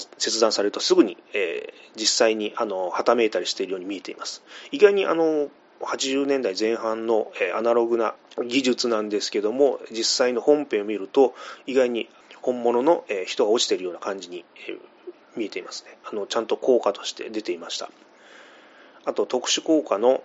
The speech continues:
えー、特殊効果スーパーバイザー、ジョン・ギブソンは、橋が切れるシーンを前に、えー、橋に砂をまいて残像が残るように見せています。で、もしかしたら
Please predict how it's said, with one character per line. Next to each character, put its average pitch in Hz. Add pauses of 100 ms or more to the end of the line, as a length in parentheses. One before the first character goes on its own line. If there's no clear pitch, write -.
え -
ー、 - (240)
特 -
殊 -
効 135
果 127
ス -
ー 127
パ 123
ー 120
バ 120
イ 110
ザ 98
ー、 92
ジ 104
ョ 123
ン・ 127
ギ 123
ブ 110
ソ 95
ン 90
は、 123 (400)
橋 185
が 127
切 -
れ 113
る 104
シ 104
ー 95
ン -
を 92 (100)
前 110
に、 104
え -
ー、 - (640)
橋 175
に 123
砂 143
を 151
ま 143
い 123
て -
残 127
像 139
が 127
残 120
る 117
よ 117
う 123
に 117
見 95
せ -
て -
い -
ま -
す。 - (640)
で、 120
も 139
し -
か -
し -
た 139
ら 95